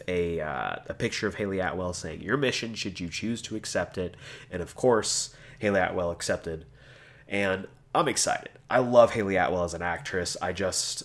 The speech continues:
actually watched her on Black Mirror. I've been catching up on Black Mirror after hearing so much about it for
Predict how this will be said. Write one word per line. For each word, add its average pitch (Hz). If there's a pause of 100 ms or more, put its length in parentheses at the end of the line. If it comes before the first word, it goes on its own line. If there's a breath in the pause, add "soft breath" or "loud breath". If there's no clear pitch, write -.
(100)
actually 87
watched 87
her 95
on 85
Black 90
Mirror. 113
I've 95
been 95
catching 104
up 104
on 101
Black 98
Mirror 98
after 87 (300 loud breath)
hearing 98
so 101
much 95
about 87
it 92
for 87